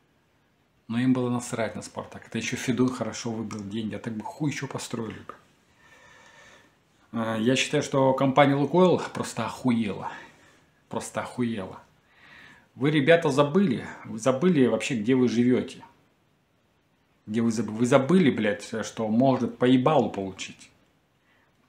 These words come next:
Вы забыли это все. Вы забыли, что московский клуб «Спартак», его болельщики существовали хуй знает сколько еще до, до вашего существования и всех ваших тупоголовых детишек существовали, которые ездят на «Бугатти».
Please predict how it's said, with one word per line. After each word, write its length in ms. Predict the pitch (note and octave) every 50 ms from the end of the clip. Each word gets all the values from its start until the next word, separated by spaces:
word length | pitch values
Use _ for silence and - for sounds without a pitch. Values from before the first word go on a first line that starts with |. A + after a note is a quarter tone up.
| _ _ _ -
Вы 120 | A2 A#2 A#2
забыли 440 | A#2 C#3+ C#3 B2+ C3+ D3 C3+ G#2+
это 180 | G#2 G2 - -
все. 220 | - - - - - - - _ _ _ -
Вы 100 | A2 A2+
забыли, 440 | A2 C3 - C3 D#3+ G3 G3 E3+ C3+
что 580 | - - - A#2 A2+ A2+ A2 G#2+ A2 A2+ A#2 C3
московский 600 | B2+ C3 C#3 C3+ - - D#3+ D#3 D3+ - - A2+
клуб 280 | - - C#3 B2+ B2+
«Спартак», 680 | - - - C3 B2 B2 - - D#3 F3+ F#3+ - -
его 180 | A#2+ A2 A2 A2
болельщики 560 | G2 F#2+ A#2+ A#2+ A#2+ B2 A2+ G2+ - - -
существовали 600 | - - - G2+ - - - B2 B2+ C#3+ C3+ A#2+
хуй 300 | A2+ - - - C3+ B2+
знает 240 | B2 B2+ B2 A#2+ A#2+
сколько 380 | - - - C#3+ A#2 - - G2+
еще 180 | F#2+ - - G2+ F#2+ F#2+ F#2+ F#2+
до, 360 | G2 A#2 A#2 A#2 A2+ G#2 - - - - - - -
до 160 | G2 A2+ A2+
вашего 360 | A#2 C3+ C3+ C3+ - C3+ A#2+
существования 760 | - - B2 - - - - B2 A#2+ C#3+ D#3+ E3 D3 B2 A#2
и 60 | A#2
всех 300 | - - - C3+ - -
ваших 400 | A#2 A2+ A2 - - A2+ - - - - - - - - - - - _ _ _ _
тупоголовых 720 | - B2 - - A#2 A2 A#2+ A#2+ B2+ C#3 D3 C#3+ B2 A2+ G#2+
детишек 480 | A2 A#2+ A#2 - B2+ A#2 - - G2 -
существовали, 520 | - G#2 - - - - G2+ G2 G2 F#2
которые 480 | - - G#2 G2 A2 A2 G#2+ G#2+ A2 A2+
ездят 300 | A#2 A#2+ G#2+ G2 - -
на 120 | G#2 G#2+
«Бугатти». 520 | G2+ G2+ A2 G#2 A2+ A2 G2+ G2 - -